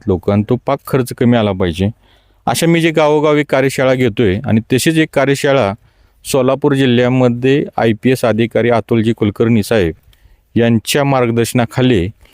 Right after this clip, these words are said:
वैराग पोलीस स्टेशनमध्ये माननीय जे पीआय आहेत <coughs> कुंदनजी गावडे सर यांच्या, अ, <coughs> अध्यक्षतेखाली कार्यशाळा झाली. त्या कार्यशाळेमध्ये ह्या निविष्ठा बनवत असताना हे जे काय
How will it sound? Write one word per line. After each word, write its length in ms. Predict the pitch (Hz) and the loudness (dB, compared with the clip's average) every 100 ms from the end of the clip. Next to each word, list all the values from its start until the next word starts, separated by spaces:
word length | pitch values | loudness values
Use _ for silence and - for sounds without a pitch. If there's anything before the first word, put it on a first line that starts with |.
| _ _ | _ _
वैराग 340 | 107 113 117 135 - | 0 2 2 0 0
पोलीस 180 | 131 113 | 0 0
स्टेशनमध्ये 720 | 117 - 117 127 123 117 92 - _ _ _ _ | -2 0 2 2 2 0 -2 -6 _ _ _ _
माननीय 400 | 117 110 120 123 | -2 2 2 2
जे 120 | 120 127 | 0 0
पीआय 260 | 117 117 117 | 0 2 2
आहेत 200 | 107 107 | 2 0
<coughs> 220 | 262 - | -2 -4
कुंदनजी 440 | 117 107 127 120 123 | 0 2 2 2 2
गावडे 400 | 120 120 110 82 80 - - - - | 2 2 0 -2 -8 -20 -20 -18 -6
सर 300 | - 131 92 - _ _ - | 0 0 -2 -8 _ _ -4
यांच्या, 720 | 123 120 110 - 147 143 160 - - - | 0 0 0 -2 0 2 0 -2 -10 -4
अ, 120 | 101 98 95 95 95 95 95 - - - - - | -2 0 0 0 0 -2 -4 -8 -20 -20 -12 -6
<coughs> 280 | 151 135 - | -6 -6 -4
अध्यक्षतेखाली 680 | 120 123 143 - - 123 135 | -2 -2 -2 -4 -4 -2 -2
कार्यशाळा 460 | 127 110 107 107 | -2 -2 -2 0
झाली. 260 | 101 82 76 - _ - - - - - - | 0 -2 -6 -12 _ -20 -20 -20 -20 -8 -2
त्या 100 | 220 - | -2 0
कार्यशाळेमध्ये 840 | 160 170 175 170 165 165 160 160 | 0 0 0 0 2 2 2 2
ह्या 160 | 165 165 | 2 2
निविष्ठा 460 | 160 151 165 - 160 | 2 2 2 0 0
बनवत 380 | 156 143 151 | 2 2 2
असताना 600 | 131 - - 143 143 107 113 _ _ _ _ - | 0 -2 0 0 2 0 -2 _ _ _ _ -2
हे 100 | 147 | 0
जे 120 | 156 | 2
काय 200 | 156 | 2